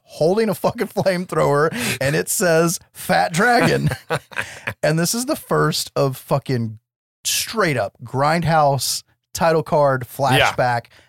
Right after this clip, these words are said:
Speaker 1: How did the O G crew come together? And in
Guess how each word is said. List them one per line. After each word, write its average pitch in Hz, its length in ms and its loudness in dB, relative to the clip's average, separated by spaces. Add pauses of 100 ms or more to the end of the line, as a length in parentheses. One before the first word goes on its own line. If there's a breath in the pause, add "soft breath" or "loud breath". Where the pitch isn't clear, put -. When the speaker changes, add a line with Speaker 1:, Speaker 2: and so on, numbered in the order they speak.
Speaker 1:
How 156 220 2
did 151 140 -2
the 131 100 -2
O 123 140 0
G 120 180 -2
crew 117 260 -2
come 107 200 -4
together? 92 420 -12 (580 loud breath)
And 113 580 0 (100)
in 110 580 -2